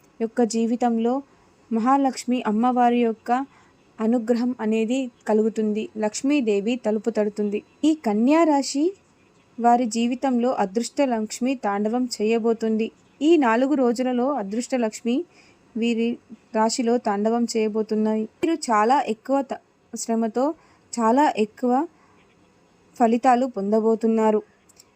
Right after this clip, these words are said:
అయితే కొంతమంది వ్యక్తులతో మాట్లాడేటప్పుడు, వ్యవహరించేటప్పుడు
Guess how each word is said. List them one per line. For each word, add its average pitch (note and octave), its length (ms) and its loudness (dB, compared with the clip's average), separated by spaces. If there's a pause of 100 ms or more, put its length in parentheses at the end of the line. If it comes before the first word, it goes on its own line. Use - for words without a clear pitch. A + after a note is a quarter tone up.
(260)
అయితే C#4 380 2
కొంతమంది C4 680 0
వ్యక్తులతో C4 560 0
మాట్లాడేటప్పుడు, A#3 920 0
వ్యవహరించేటప్పుడు A3+ 1160 -2